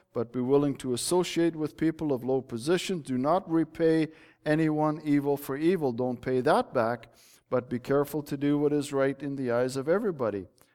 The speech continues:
If it is possible, it's not always possible, as far as it depends on you,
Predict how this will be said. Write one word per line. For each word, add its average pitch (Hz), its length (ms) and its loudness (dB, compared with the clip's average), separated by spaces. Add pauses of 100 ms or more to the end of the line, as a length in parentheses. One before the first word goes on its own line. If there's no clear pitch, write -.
(440)
If 170 220 2
it 214 100 6
is 220 160 6
possible, 135 680 0 (160)
it's - 120 -20
not 131 200 0
always 175 360 -2
possible, 101 600 -8 (400)
as 120 160 -2
far 156 320 4
as 190 140 0
it 196 140 0
depends 175 460 -2
on 170 200 0
you, 139 280 -2